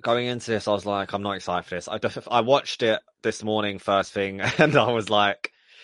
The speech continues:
it di-, it really didn't do anything for me. And I watched it again at, <laughs> late. I watched it again later in the day, um, and I enjoyed it more the second time. Uh, but yeah, I'm not a fan of the gimmick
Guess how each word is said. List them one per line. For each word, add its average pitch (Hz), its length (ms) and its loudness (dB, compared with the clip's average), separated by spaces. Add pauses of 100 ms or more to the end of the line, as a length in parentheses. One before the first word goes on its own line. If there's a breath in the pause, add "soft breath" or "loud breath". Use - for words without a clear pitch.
(260 loud breath)
it 120 160 0
di-, 113 160 2
it 110 100 -2
really 120 280 4
didn't 113 200 -2
do 107 120 2
anything 110 340 0
for 113 100 -12
me. 120 360 -6 (460)
And 107 140 2
I 107 60 4
watched 110 320 0
it 110 100 -2
again 110 300 -2
at, 113 320 -4
<laughs> - 0 -
late. 143 360 -2 (920 loud breath)
I 120 80 0
watched 135 280 0
it 139 80 0
again 131 220 -2
later 123 340 -4
in 117 100 -8
the 110 80 -10
day, 107 500 -6
um, 101 420 -4 (300)
and 120 200 -2
I 113 120 2
enjoyed 117 320 -2
it 113 80 -8
more 110 180 -6
the 104 80 -6
second 101 420 -10
time. 110 440 -8 (160)
Uh, 95 500 -6 (280)
but 101 200 -2
yeah, 101 180 -2
I'm 95 160 -6
not 104 220 -6
a - 20 -20
fan 101 460 -6
of 90 180 -14 (120)
the 92 60 -18
gimmick 85 380 -16